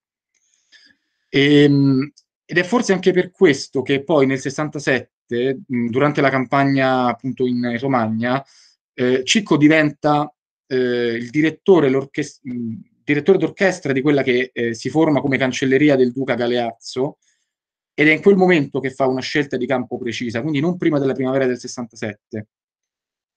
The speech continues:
Ehm, in questo, eh, influisce il fatto, eh, che Cicco Simonetta sostanzialmente è, è filo angioino, come, mm,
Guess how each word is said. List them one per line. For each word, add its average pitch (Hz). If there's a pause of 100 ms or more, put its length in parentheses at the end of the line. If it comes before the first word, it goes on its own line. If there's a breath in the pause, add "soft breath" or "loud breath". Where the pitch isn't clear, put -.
(160)
Ehm, 117 (1600)
in 151
questo, 175
eh, 131
influisce 165
il 143
fatto, 147
eh, 123
che 123
Cicco -
Simonetta 143
sostanzialmente 135
è, 127
è 117
filo 139
angioino, 113
come, 110
mm, 104